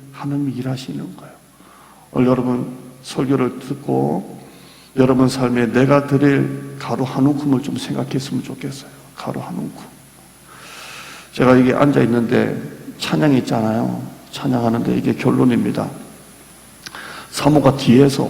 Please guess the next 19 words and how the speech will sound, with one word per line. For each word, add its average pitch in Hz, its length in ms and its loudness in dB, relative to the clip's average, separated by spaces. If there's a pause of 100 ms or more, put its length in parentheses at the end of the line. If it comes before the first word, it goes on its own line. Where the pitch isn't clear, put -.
막 113 100 -6 (420)
서가지고 - 840 -4 (600)
본인이 123 380 6
안 127 240 4
일어서는 123 500 4
건지 123 200 0
서면서 139 440 -2 (100)
막 - 160 -8 (1080)
이렇게 214 160 -12 (680)
막 - 100 -12 (2250)
제가 120 220 6
앉아있다가 127 640 4 (760)
한 110 180 2
오천 131 360 4
명 135 160 6
온 131 100 4
줄 127 120 2
알겠다고. - 420 -4
<laughs> - 140 -16